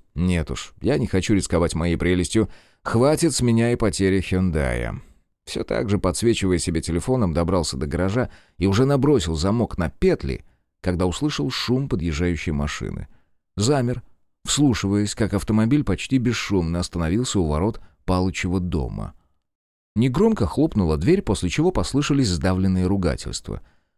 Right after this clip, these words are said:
«Да твою же ночную смену! Кого там принесло? Неужели ребята из конторы каким-то образом узнали о моих поисках с чужого ноута и лично приехали рассказать, насколько я был неправ?» Да нет,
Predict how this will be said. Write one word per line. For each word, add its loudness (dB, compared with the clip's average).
«Да 0
твою 2
же 2
ночную 2
смену! 2
Кого 2
там 0
принесло? 0
Неужели 4
ребята 2
из 2
конторы 2
каким-то 0
образом 2
узнали 2
о 2
моих -2
поисках 2
с -12
чужого 2
ноута 0
и 4
лично 2
приехали 2
рассказать, 0
насколько 2
я 2
был 2
неправ?» 0
Да 0
нет, -2